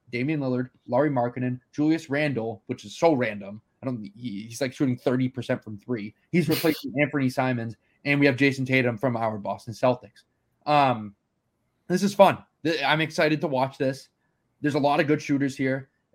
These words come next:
Speaker 1: but I, I think this is Tyler, or I'm sorry, I think this is Buddy Hield's event to win.
Speaker 2: Buddy Hield.
Speaker 1: You know,
Speaker 2: Wow.
Speaker 1: he set the, um, Indiana Pacers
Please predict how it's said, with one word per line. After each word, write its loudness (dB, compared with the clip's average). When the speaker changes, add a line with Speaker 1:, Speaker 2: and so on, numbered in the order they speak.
Speaker 1:
but 0
I, -2
I -4
think -8
this -8
is -12
Tyler, -2
or 2
I'm 0
sorry, -4
I -4
think -8
this -6
is -6
Buddy 0
Hield's -2
event -2
to -14
win. -12
Speaker 2:
Buddy -6
Hield. -4
Speaker 1:
You 6
know, 12
Speaker 2:
Wow. 0
Speaker 1:
he 6
set 2
the, -2
um, 0
Indiana -2
Pacers -2